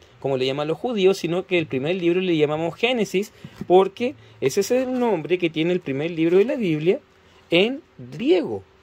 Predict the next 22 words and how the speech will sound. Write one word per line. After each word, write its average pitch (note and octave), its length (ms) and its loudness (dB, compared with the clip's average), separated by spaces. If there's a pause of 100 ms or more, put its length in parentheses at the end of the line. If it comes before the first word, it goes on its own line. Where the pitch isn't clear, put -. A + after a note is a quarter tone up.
(160)
como C3+ 160 -4
ustedes F3 180 -2
lo F3 100 0
pueden F#3 180 2
ver F3+ 140 0
aquí. F3 280 -2 (340)
Acá A2+ 220 -2
está F3 140 -2
escrito F3+ 560 -2
en B2+ 200 -4
griego, D3 500 -2 (160)
¿se A#2+ 120 -8
fija? D#3 380 -6 (840)
El B2 180 -4
libro F#3 260 2
del C#3 120 0
Génesis. G3 540 -4 (320)
Entonces, D#3 300 -2
todos D4 240 2
los E4+ 140 0
libros, F#3+ 400 -2
hermanos, D3 520 -8